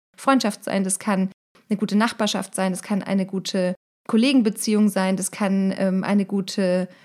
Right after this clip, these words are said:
Chef-Angestellten-Beziehung sein, das kann eine, ähm, gute Elternbeziehung sein, das, das kann jede Beziehung sein.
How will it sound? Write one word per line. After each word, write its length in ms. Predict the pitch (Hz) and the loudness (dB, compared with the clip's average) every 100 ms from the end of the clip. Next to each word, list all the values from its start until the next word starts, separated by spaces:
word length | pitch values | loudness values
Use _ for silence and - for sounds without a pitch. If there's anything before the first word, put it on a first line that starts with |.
| _ | _
Chef-Angestellten-Beziehung 1500 | - 226 208 - 285 285 - 214 208 220 214 208 196 - 220 | -4 0 0 2 2 2 2 0 0 2 2 2 -2 2 4
sein, 220 | 196 190 190 | 4 2 0
das 120 | 190 | 0
kann 220 | - 220 | 0 0
eine, 500 | - 196 190 190 180 - _ _ - | 2 2 4 2 0 -6 _ _ -4
ähm, 300 | 190 185 196 | -2 0 0
gute 720 | 196 202 214 202 196 190 190 - | 0 -2 0 2 2 2 0 -4
Elternbeziehung 1000 | - 262 294 262 240 226 214 - 208 202 | 0 2 2 4 4 2 0 -2 2 2
sein, 260 | 190 185 185 | 2 0 0
das, 180 | 208 - | -2 -4
das 200 | 233 - | -6 -2
kann 160 | 285 | 2
jede 180 | 262 233 | 4 4
Beziehung 380 | 185 - 175 180 | 0 -4 -4 -4
sein. 340 | 185 185 226 | 0 0 0